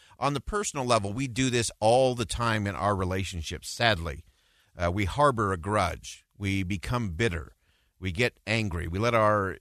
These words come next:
uh, egocentric arrogance just wreak havoc on relationships that actually matter to us. Uh,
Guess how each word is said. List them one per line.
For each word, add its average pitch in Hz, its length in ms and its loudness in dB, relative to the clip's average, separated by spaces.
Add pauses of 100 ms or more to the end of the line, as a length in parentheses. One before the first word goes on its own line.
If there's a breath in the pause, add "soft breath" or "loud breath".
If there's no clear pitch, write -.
uh, 87 240 -2
egocentric 113 640 -2
arrogance 110 560 0
just 98 240 -10
wreak 117 220 -6
havoc 110 560 0
on 98 340 -2
relationships 120 680 -2
that 107 100 0
actually 117 240 -2
matter 117 480 0
to 92 160 -4
us. - 420 -6 (1040)
Uh, 95 460 2